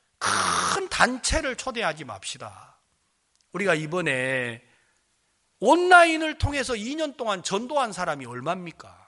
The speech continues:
우리가 전도한 사람들 초대합시다. 그런데 하나님이 이번에 삼천 명이 온다라는 거예요.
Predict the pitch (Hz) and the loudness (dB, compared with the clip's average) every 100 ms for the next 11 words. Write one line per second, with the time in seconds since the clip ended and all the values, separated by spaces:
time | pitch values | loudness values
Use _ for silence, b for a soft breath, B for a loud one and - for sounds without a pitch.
0 | _ _ _ _ _ _ _ _ _ _ | _ _ _ _ _ _ _ _ _ _
1 | _ _ 147 156 143 - 156 170 175 139 | _ _ -8 -4 -4 -4 -6 0 2 0
2 | 123 127 117 110 107 104 b b b b | -2 -4 -4 -8 -12 -14 b b b b
3 | - 180 170 117 107 - - - - - | -14 -12 -10 -12 -14 -16 -16 -20 -20 -20
4 | _ _ _ _ _ _ _ _ _ 285 | _ _ _ _ _ _ _ _ _ -12
5 | 277 202 147 - b b b 339 339 285 | -8 -4 -4 -6 b b b -2 -2 -4
6 | 269 202 160 190 175 147 151 - 392 - | -6 -8 -6 -4 -4 -6 -8 -8 -6 -6
7 | 466 415 302 208 127 123 160 156 123 113 | -4 -4 -2 -2 -4 -4 -4 -4 -10 -16
8 | - | -20